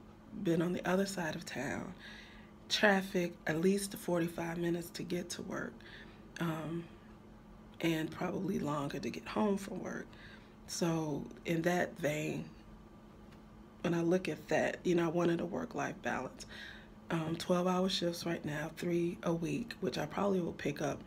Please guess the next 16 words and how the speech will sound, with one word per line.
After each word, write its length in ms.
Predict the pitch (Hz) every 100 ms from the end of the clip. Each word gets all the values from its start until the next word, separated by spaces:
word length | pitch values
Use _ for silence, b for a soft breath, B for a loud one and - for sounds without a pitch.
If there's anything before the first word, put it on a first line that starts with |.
| B B -
some 220 | 165 -
extra 300 | 151 - -
hours 380 | 156 165 170 -
when 100 | 175
we 80 | 170
first 460 | - - 180 - - - - -
start 640 | - - - 151 127 - - - - - -
accepting 560 | - - 143 - 180
patients, 460 | 185 190 190 196 180
just 260 | - 156 - - -
because 520 | 151 - 147 131 196 - -
I 80 | -
know 140 | 143 135
I 100 | 156
will. 300 | 156 135 - B B B B B -
Um, 400 | 160 165 165